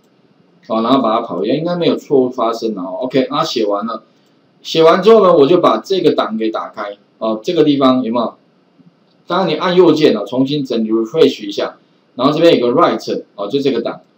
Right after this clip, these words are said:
点json，然后把它打开，你会发现哦，这个时候的话，看一下大刮胡没错，里面有个 key，key 后面的话有个 value，value 是一个串列，串列里面的话有三笔资料，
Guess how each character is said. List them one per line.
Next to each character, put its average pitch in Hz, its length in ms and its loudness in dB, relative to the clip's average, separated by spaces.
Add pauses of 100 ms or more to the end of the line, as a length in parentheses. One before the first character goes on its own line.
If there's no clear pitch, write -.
(280)
点 110 460 2 (440)
json， 160 500 0
然 110 100 -6
后 117 80 -2
把 110 80 -4
它 113 80 -4
打 110 180 -8
开， 156 440 2
你 123 120 -2
会 135 80 4
发 131 180 2
现 123 220 -2
哦， - 180 -20
这 190 100 -8
个 165 120 2
时 147 100 -2
候 151 140 2
的 127 120 2
话， 131 260 0 (500)
看 151 180 2
一 127 40 2
下 - 340 -2
大 165 180 -2
刮 139 300 2
胡 113 140 -4
没 107 180 -6
错， 104 320 -8 (300)
里 127 160 0
面 175 180 2
有 113 80 0
个 113 80 0
key，key - 1120 -4
后 214 140 2
面 196 180 0
的 175 60 -2
话 160 160 4
有 120 60 0
个 113 80 0
value，value 120 680 0
是 147 120 -2
一 135 40 -2
个 127 80 0
串 120 300 -2
列， 113 100 -6
串 196 220 -4
列 196 100 0
里 143 120 0
面 160 160 -2
的 147 60 -2
话 147 120 0
有 113 80 -4
三 131 260 0
笔 110 120 -4
资 113 180 -12
料， - 220 -8